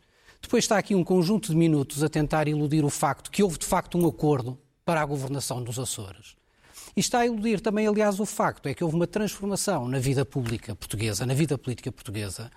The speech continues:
é que deixou de haver uma barreira relativamente a partidos de extrema-direita, xenófobos e racistas. E esta é que é a diferença de fundo e é esta a vimência. E este é um facto, eh, absolutamente fundador e novo,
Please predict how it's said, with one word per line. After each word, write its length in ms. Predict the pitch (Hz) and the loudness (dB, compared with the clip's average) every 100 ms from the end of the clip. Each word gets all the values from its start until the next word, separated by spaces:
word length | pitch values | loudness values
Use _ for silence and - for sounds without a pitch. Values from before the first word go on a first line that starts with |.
| _ - | _ -4
é 120 | 170 | -2
que 80 | - | 0
deixou 260 | 180 - | 0 2
de 60 | 190 | 0
haver 180 | 175 196 | 2 4
uma 140 | 196 | 4
barreira 520 | 185 190 202 208 214 208 | 2 2 2 0 -2 -8
relativamente 560 | - 208 185 190 202 202 | -4 -2 0 0 0 0
a 40 | |
partidos 420 | - 175 208 190 | 0 -2 -2 -4
de 60 | - | -6
extrema-direita, 840 | - 208 202 196 196 196 202 202 | -2 0 0 0 0 0 0 -2
xenófobos 600 | 190 - 196 196 - 185 | -2 -2 0 -2 -2 -6
e 80 | 196 | -4
racistas. 680 | 196 202 - 214 - - 139 _ _ | -2 -2 -2 -4 -6 -12 -18 _ _
E 60 | 226 | 0
esta 180 | 220 226 | 0 0
é 40 | |
que 100 | 208 | 0
é 20 | |
a 40 | 202 | 0
diferença 400 | 196 202 196 180 | 0 -2 0 0
de 80 | - | -2
fundo 400 | 139 156 165 175 - | 0 2 2 -4 -4
e 80 | 180 | 2
é 40 | 185 | 2
esta 260 | 175 190 | 2 0
a 40 | 180 | 0
vimência. 680 | 180 196 196 165 - 139 - _ - - - - - - - | 0 0 0 0 -2 -8 -10 _ -20 -18 -16 -16 -18 -6 2
E 140 | 220 | 4
este 180 | 254 262 | 4 2
é 40 | |
um 60 | 220 | 0
facto, 600 | - 165 120 - 127 127 | 2 2 0 -4 -12 -10
eh, 320 | 151 135 135 | -4 -4 0
absolutamente 600 | 190 170 196 180 170 139 | 0 0 0 2 4 2
fundador 640 | - 226 214 175 131 127 120 | 2 4 6 6 4 2 2
e 80 | 139 | 2
novo, 440 | 131 117 98 160 | 2 0 -2 -8